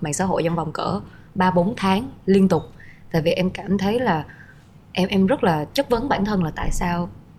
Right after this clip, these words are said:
mình làm tất cả những điều này là vì điều gì. Em cảm thấy em là một người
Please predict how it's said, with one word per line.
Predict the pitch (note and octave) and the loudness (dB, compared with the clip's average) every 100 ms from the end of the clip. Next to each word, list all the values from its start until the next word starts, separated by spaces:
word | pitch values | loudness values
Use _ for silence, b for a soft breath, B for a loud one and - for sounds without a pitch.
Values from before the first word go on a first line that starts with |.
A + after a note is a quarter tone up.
| - - | -10 2
mình | F3+ D#3+ | 2 4
làm | D3+ D3+ | 0 0
tất | D3+ B3+ | -2 0
cả | D#3 | 2
những | E3+ F#3+ | 4 4
điều | D#3+ C#3+ | 2 0
này | - D#3+ D3 | -4 -2 -2
là | D3 D3 | -2 -2
vì | C#3+ D3+ D3 | 2 2 2
điều | C#3+ D3 | 2 2
gì. | D3 C#3 - B B B B B B B - - - | 2 0 -2 B B B B B B B -20 -18 -4
Em | A3+ | -2
cảm | G#3+ F#3+ | 2 2
thấy | D4 | 2
em | - A3 G#3+ | 2 0 0
là | F3+ | 0
một | E3 C#3+ | -2 0
người | F3 D#3 D3+ D3+ | 0 2 0 -4